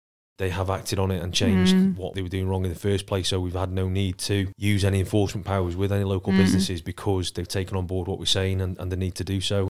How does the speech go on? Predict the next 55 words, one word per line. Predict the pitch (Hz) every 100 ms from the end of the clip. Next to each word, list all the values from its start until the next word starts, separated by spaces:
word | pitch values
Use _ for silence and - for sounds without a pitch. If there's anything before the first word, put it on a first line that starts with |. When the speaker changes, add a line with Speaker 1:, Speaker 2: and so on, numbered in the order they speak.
| _ _ _
Speaker 1:
It's | -
not | 117 104
what | 98
we | 95
want | 104 90
to | 87
be |
doing, | 82 107 113
really. | 101 90
This | 92 95
isn't | 104 95 90 - _
bread | - 101
and | 92
butter | 101
policing, | - 113 107 110 98
but | - 110 90 - - -
it | 71
is | 92
the | 92
new | 101
legislation | 95 92 - 104 95 104
that |
we've | 87
got | 98 92
to |
enforce. | 90 - 101 104 92 - - _
But | - 95
we |
prefer | 95 92 - 104
to | 92
be | 92
doing | 90 104 95 92 - -
that | 95
engaging, | 95 92 98 92
explaining | 98 - 98 98 95 87 - _ _
and | 95
not | 95 -
getting | 104
to | 92
the | 95
last | 92 87
step, | - 95 -
really. | 101 95 87 _ _
Speaker 2:
Yeah, | 185 180 170
absolutely. | 175 - - 180 180 175 - _ _ _ _
You | -
run | 208 214 202
Pub | - 202
Watch | 160 165 -
and | 190 175
you've | 175
got, | - -
you're | 196
a | 190
very | 190 196